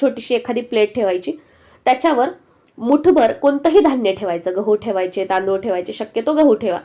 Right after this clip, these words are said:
आणि त्यावर एक नवीन पंती घ्यायची जी आपण वापरली नाहीये, मातीची पंती, दिवाळीमध्ये आपण जी लावतो ना ती पंती घ्यायची. त्याच्यामध्ये जे कोणतं तेल तुम्ही देवासाठी वापरता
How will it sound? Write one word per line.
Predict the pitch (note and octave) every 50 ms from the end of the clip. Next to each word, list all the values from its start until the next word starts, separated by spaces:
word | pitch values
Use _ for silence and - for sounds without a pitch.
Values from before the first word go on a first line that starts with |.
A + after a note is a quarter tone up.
| - _ _ _ _ _ _ -
आणि | - A#3+ C4+ C#4+
त्यावर | - D4 A#3+ G#3+ G#3+ A#3 D4+ - - _ _ -
एक | - D4 D4 D#4
नवीन | B3+ A#3+ A#3+ B3+ D4 F4 F4 E4+ - -
पंती | C4 C4 C4 B3+ D4+ C#4+
घ्यायची | B3+ C#4 G3+ F3+ F#3 - G3
जी | G3 A3+ -
आपण | B3 A#3+ - C#4+ D4
वापरली | C#4 B3+ A3 G#3+ - G#3 G3 G#3 B3
नाहीये, | D4 D#4 A#3 F3 D#3+ D#3+
मातीची | F3+ F#3+ G3 G3 - G#3 - -
पंती, | A3+ - G3+ G#3 A3 - F#3
दिवाळीमध्ये | F#3 G#3+ G#3+ G#3+ G#3+ G#3+ A3 G#3+ G#3+ G#3 A3
आपण | G#3+ G3+ - G#3+ G#3+ G#3+
जी | G#3 A#3 A#3+
लावतो | B3 B3 A#3 A#3 -
ना | F3+ F3+
ती | F3+ - A3+
पंती | - B3+ B3 A#3 A#3 - A#3
घ्यायची. | A#3+ A3+ F#3 F3+ - - - - _ _ _ _ _ -
त्याच्यामध्ये | A#3+ B3+ B3+ - D#4 D4 C4+ A3 G3+ A#3 C#4 D4 - _ _ _ - G#3+ G3+
जे | A#3+ D4+ E4
कोणतं | E4 F4 E4 D#4 D4+ E4+ E4 E4
तेल | D#4+ C#4 C4+ C4+
तुम्ही | C4+ A#3+ B3+ C4
देवासाठी | B3+ C4 A#3+ A3+ A3 - A3 G#3 - A#3+
वापरता | A#3 G#3+ G#3+ - F#3 F#3+ - -